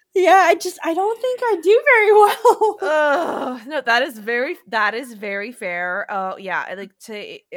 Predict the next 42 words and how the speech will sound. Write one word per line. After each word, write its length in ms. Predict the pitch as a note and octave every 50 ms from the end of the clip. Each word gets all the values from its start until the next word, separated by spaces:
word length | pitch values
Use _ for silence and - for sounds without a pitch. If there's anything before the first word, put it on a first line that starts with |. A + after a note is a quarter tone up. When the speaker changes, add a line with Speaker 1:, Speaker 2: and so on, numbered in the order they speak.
| - -
Speaker 2:
I 140 | - F#3+ G3
remember 340 | G3+ G#3 G3+ G3+ G#3 A3 A#3
I 100 | A3 G3
was 160 | F#3 F#3 F3+
going 280 | - F#3 F#3 F#3 F3+
on 140 | F3+ F3+ F3+
dates 340 | F3 F3+ F3 E3+ F3 F3 -
early 240 | F3+ F3 E3+ F3 E3+
on 80 | E3+
in 60 | E3 E3+
the 60 | E3+
pandemic, 500 | E3+ - F#3 F3 E3+ E3+ D#3+ E3 E3+ E3+ -
and 100 | E3+ E3
I, 80 | D#3+ - -
and 200 | E3+ F3 F3 E3
I'd 260 | F#2 D#3 E3 F3 E3+
gone 180 | F#3 F3 E3 E3
so 220 | - - F3+ F3
many 160 | E3+ E3+ E3+ E3
weeks 300 | D#3+ D#3+ D#3+ F3 - -
without 240 | F3 E3 D#3+ -
putting 180 | _ F3 E3+ D#3
on 140 | D#3 D#3 D#3+
makeup, 440 | D#3 D3+ D#3 _ - F#3+ G#3 A3+ A3
and 80 | G#3+ F#3+
I 60 | E3+
was 100 | E3+ E3+
like, 160 | - D#3 -
"No, 80 | - C#4+
I 200 | C#4+ C#4 C#4 C#4
gotta 160 | C4+ C4 C4+ C4+
put 160 | C4+ C4+ B3+
in 100 | A3+ G#3+
at 60 | G#3
Speaker 1:
Mm-hmm. 80 | G3 G3
Speaker 2:
least 220 | F#3+ G3+ - -
an 80 | F3+ _ -
effort 320 | F#3+ G3 - F#3+ F#3 -
from 140 | _ F#3 F3
the 80 | E3+ E3+
waist 380 | D#3 D#3+ D3 D#3 - - -
up." 280 | E3 C#3+ C3+ - -